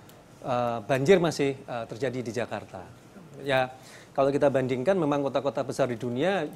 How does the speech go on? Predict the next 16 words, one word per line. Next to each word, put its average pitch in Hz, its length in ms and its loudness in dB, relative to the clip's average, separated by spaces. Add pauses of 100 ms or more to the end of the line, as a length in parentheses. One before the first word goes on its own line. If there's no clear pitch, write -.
juga 120 400 -4
banjir 143 320 2
ya. 120 240 -2 (480)
Artinya 143 400 0
banjir 135 480 -2
juga 139 240 0 (400)
terkait 156 320 0
dengan 135 160 2
pemanasan 131 480 -4
go-, 117 160 -4 (240)
global 131 400 0
dan, 123 400 -6
eh, 117 240 -6
perubahan 120 400 -6
iklim. 98 400 -10
Nah, 123 160 -4